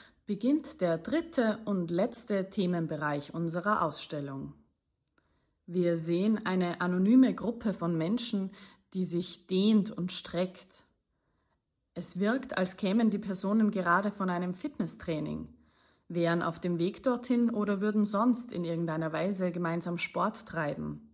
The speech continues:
Die Gesichter sind erneut als leere Flächen dargestellt. Diese Gruppe symbolisiert Menschen, die sich innerhalb ihrer Anonymität,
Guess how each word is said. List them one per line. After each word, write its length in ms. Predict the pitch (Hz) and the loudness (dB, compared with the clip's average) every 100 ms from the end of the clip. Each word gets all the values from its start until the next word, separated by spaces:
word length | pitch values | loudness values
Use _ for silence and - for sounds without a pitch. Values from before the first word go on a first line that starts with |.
| _ _ _ _ _ _ _ _ _ _ _ | _ _ _ _ _ _ _ _ _ _ _
Die 80 | 185 | -4
Gesichter 500 | 160 165 208 - 240 | -2 0 0 0 -4
sind 220 | 226 220 | 2 2
erneut 520 | - 185 180 220 262 - | 4 2 4 2 0 -2
als 280 | 175 165 | -2 -2
leere 420 | 180 185 233 226 202 | -2 0 2 0 -2
Flächen 480 | - 180 - 175 | -2 -4 -2 -6
dargestellt. 880 | 160 151 156 147 - 160 156 - - _ _ _ _ _ _ _ _ _ _ _ _ _ _ _ | -2 -4 -4 -8 -6 -6 -6 -12 -20 _ _ _ _ _ _ _ _ _ _ _ _ _ _ _
Diese 340 | 240 311 220 180 | 2 4 4 2
Gruppe 460 | 180 185 226 254 | 0 -2 0 0
symbolisiert 800 | 254 - 220 202 202 196 240 262 | -2 2 4 6 2 2 0 2
Menschen, 680 | 208 190 254 - 233 220 226 - - _ | 2 4 2 0 0 0 0 -10 -18 _
die 120 | 202 | -4
sich 400 | 185 196 190 - | 0 0 -2 2
innerhalb 520 | 254 294 226 190 185 - | 6 6 6 2 0 -2
ihrer 460 | 196 180 170 165 | -2 0 0 0
Anonymität, 880 | 175 175 175 170 165 208 226 254 - | -2 0 -2 -2 -4 -2 -2 -2 -10